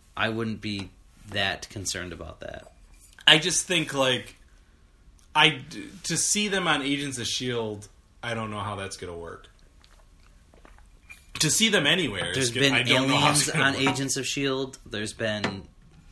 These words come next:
Speaker 1: uh, flaming head guy.
Speaker 2: Ghost Rider.
Speaker 1: Yeah, Ghost Rider.
Speaker 2: Yeah.
Speaker 1: We've just seen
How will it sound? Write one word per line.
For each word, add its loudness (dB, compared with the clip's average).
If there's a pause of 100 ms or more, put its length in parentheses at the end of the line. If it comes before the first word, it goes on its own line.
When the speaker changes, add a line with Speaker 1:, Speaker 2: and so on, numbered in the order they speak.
(540)
Speaker 1:
uh, -4 (180)
flaming -4
head -2
guy. 0 (1080)
Speaker 2:
Ghost -8
Rider. -10
Speaker 1:
Yeah, -8
Ghost -8
Rider. -6 (260)
Speaker 2:
Yeah. -14 (180)
Speaker 1:
We've -2
just 0
seen -4